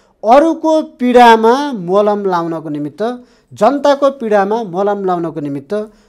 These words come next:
र जनतालाई सहयोग गर्नको निमित्त उहाँहरू कहिले पनि चाहिँ, तपाईँको, तल्लीन हुनु हुँदैन भन्ने कुरा चाहिँ यो घटनाले पनि प्रमाणित हुन्छ। हेर्नु त, त्यही सर्वदलीय बैठकमा यही अहिले भइरहेका पार्टीका नेताहरूले पनि त रोक्नुपर्ने होइन,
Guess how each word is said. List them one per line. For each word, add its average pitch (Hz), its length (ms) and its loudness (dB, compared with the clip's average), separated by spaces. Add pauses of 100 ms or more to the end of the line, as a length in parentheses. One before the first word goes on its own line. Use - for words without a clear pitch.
(120)
र 208 200 0
जनतालाई 233 440 0
सहयोग 208 400 0
गर्नको 170 300 -6
निमित्त 151 240 -8
उहाँहरू 165 360 -8
कहिले 349 580 2
पनि 277 280 -2 (140)
चाहिँ, 170 140 -14
तपाईँको, 156 280 -10 (420)
तल्लीन 220 380 2
हुनु 170 280 -4
हुँदैन 180 420 -2 (300)
भन्ने 127 260 -12
कुरा 139 220 -14
चाहिँ 208 200 -10 (340)
यो 262 200 -2
घटनाले 156 440 -10
पनि 175 160 -8
प्रमाणित 139 480 -8
हुन्छ। 104 200 -20 (380)
हेर्नु 180 160 0
त, 202 60 -2
त्यही 233 240 -2
सर्वदलीय 196 500 -2
बैठकमा 175 560 -4 (560)
यही 277 140 4
अहिले 233 300 6
भइरहेका 190 380 0
पार्टीका 190 360 -2
नेताहरूले 170 400 -2
पनि 180 120 -6
त 190 60 -6
रोक्नुपर्ने 170 480 -8
होइन, 208 200 -4